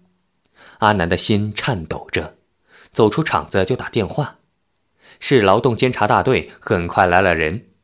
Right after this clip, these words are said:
一查，白灵果然才十五岁，是辍学之后被一个老工人从外地带来的，他家在偏僻的山区。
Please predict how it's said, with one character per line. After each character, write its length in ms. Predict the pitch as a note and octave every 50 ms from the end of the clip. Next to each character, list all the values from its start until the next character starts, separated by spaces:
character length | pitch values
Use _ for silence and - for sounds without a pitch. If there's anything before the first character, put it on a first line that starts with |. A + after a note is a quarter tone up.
| _ _ _ _ _
一 100 | - A2
查， 420 | G2 - - F2+ E2+ G3 - - _ _ _ _ _ _
白 140 | - B2 B2
灵 200 | D3+ D#3 F3+ F#3
果 220 | F3+ - F2 D#2
然 320 | E2+ F2 E2 G2+ C#3 - - _
才 220 | _ - - F#2+ F#2+
十 220 | - - - A2+
五 200 | C#3 - - -
岁， 340 | - - A2+ F2+ D#2+ - _ _ _ _ _ _ _ _ _ _ _ _
是 220 | - - A#2 F#2+
辍 200 | E2 - - A#2+
学 160 | G2+ - F#2+
之 120 | F2+ - A2
后 320 | - - G2+ E2+ D#2+ - - - _ _
被 140 | - G2 F#2
一 60 | G#2
个 120 | - B2+
老 160 | A2+ F2 D#2
工 220 | D#2 - A#2+ C3+ C#3+
人 300 | A#2+ F2+ D#2 D2+ C#2+ _ _
从 260 | - - G2+ G2 G#2
外 200 | B2+ D#3+ C#3 E2
地 180 | D#2 - C3+ A#2+
带 160 | - G#2 E2+
来 160 | D#2+ D2 D2
的， 200 | - - - - _ _ _ _ _ _ _ _ _
他 200 | - - G2 F#2+
家 320 | - G#2 G2 G2 G#2 - - _ _
在 200 | - G2 E2+ E2
偏 260 | - - G#2 G2+ G#2
僻 160 | G2+ - G2
的 100 | D#2+ D2+
山 200 | - - F#2 F2+
区。 360 | F2 - G2+ G2+ G#2+ - -